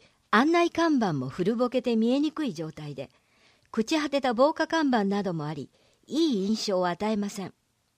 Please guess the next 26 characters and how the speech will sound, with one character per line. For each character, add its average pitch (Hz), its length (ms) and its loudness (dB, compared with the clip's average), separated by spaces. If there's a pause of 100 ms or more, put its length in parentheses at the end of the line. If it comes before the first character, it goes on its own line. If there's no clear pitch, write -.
(760)
地 226 160 0
方 339 260 0
創 247 240 0
生 254 220 0
と 233 100 2
言 220 140 2
わ 226 80 2
れ 226 120 -2
る 214 120 0
中、 190 320 -8 (640)
こ 247 120 2
の 320 140 4
場 320 120 2
所 262 260 0
を 233 160 -2
生 202 100 -4
か 254 140 -6
し、 - 320 -12 (260)
活 220 300 -6
用 330 160 0
す 349 120 -4
る 330 120 -4
こ 349 100 -2
と - 140 -6
こ 226 100 -10
そ 151 240 -6